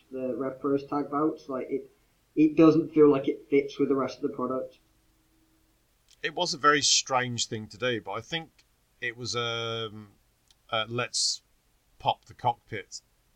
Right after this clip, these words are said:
Speaker 2: title change to try and encourage people to keep going to the cockpit shows.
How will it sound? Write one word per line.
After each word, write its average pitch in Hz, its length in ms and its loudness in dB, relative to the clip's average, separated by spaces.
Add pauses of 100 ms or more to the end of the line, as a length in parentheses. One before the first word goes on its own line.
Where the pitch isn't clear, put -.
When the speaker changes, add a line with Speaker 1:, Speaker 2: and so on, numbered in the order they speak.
(180)
Speaker 2:
title 107 340 -6
change 98 640 -8
to 110 380 -8
try 113 180 -8
and 104 80 -12
encourage 104 420 -8
people 95 360 -14
to 101 320 -8
keep 110 240 -10
going 104 220 -14
to 98 100 -20
the 107 300 -8 (200)
cockpit 117 340 -6
shows. 131 380 -6